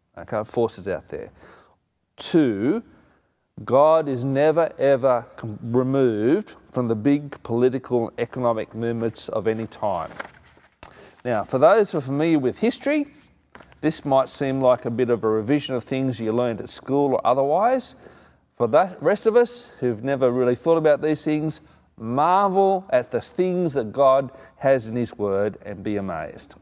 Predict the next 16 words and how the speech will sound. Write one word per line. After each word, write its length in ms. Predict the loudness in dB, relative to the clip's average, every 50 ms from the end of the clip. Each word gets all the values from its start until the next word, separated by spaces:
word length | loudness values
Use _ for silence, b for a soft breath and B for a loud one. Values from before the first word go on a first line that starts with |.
| _ _ _ _ _ _ _ _ _ _ _ _ _ _ _ -20 -20 -18
So 200 | -2 0 2 2
first 240 | 2 2 -2 -2 -2
of 80 | -2 0
all, 80 | 0
the 80 | -2 -2
context. 760 | -4 -4 -4 -4 -4 -6 -8 -8 -8 -12 -14 -14 -16 -18 -20 b b b b b b b b b b b b b b -12 -8
Uh, 220 | -6 -6 -6 -6
we're 80 | -6 -8
told 400 | -4 0 2 4 4 4 2 0
exactly 460 | -2 2 2 2 2 2 0 -2 0
where 400 | 0 2 2 2 2 2 2 0
this 180 | 0 -4 -8 -2
happens 440 | -2 -2 0 0 0 -2 0 0 -2
as 120 | -2 -2
a 80 | -2 -2
vision 540 | -2 -2 -2 -2 -2 -4 -4 -4 -6 -8